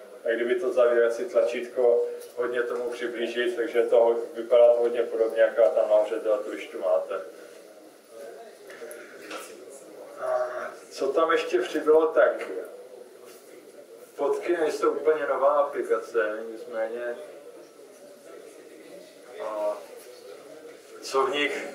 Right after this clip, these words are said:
je to taky hrozně jedno, já jsem to tady ukazoval už minule, je to taková hodně jednoduchá aplikace na na zpracování fotek, kdy si prostě ty fotky můžete zgrupovat do jednotlivých al, maximálně si je tagovat jako oblíbené.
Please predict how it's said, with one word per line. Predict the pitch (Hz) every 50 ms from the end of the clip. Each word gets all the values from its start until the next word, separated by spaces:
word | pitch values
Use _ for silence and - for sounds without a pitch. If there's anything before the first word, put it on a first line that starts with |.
| - -
je | - 131
to | 160 160
taky | - - - - 120 151
hrozně | 143 143 139 143 143 143
jedno, | 139 139 139 139
já | 139 139 139
jsem | - 156 143
to | 131 135
tady | 135 139 135
ukazoval | - - - - 131 127 127
už | 135 135 135
minule, | 123 120 120 123 120 123 120 120
je | 120
to | 123 123
taková | 120 120 120 127 127 127 123 123
hodně | 123 123 120 120 123 127 127
jednoduchá | 127 127 120 117 120 120 120 135 127
aplikace | 123 120 120 120 120 - - 127 127 120 127 120 120 123 127 127 127
na | 123 120 120 117 - - - - - - - - - - - - - -
na | 120 120 120 117 117
zpracování | - - - - - - - - - - 120 113 127 127 - 135 131 127 127 123 123 - -
fotek, | - - 123 117 117 - 120 123 127 127 131 123
kdy | 113 113
si | 113 - 123 117
prostě | 113 113 110 - 135
ty | 123 - 131
fotky | 123 - - 120 - -
můžete | 120 120 123 120 120 - 131 123
zgrupovat | - 123 123 120 120 120 120 120 120 120
do | 120 117 117
jednotlivých | 117 117 117 117 113 120 120 117 120 123 123 - -
al, | 113 110 113 113 117 120 - - - - - - - - - - - - 117 117 117 117
maximálně | 117 120 120 120 120 127 127 156 156 160 160 -
si | - -
je | 131 -
tagovat | - 127 - - 120 120 120 120 120
jako | 120 120 - - 127 123 120
oblíbené. | 120 123 123 120 123 123 123 127 127 127 127 127 127 127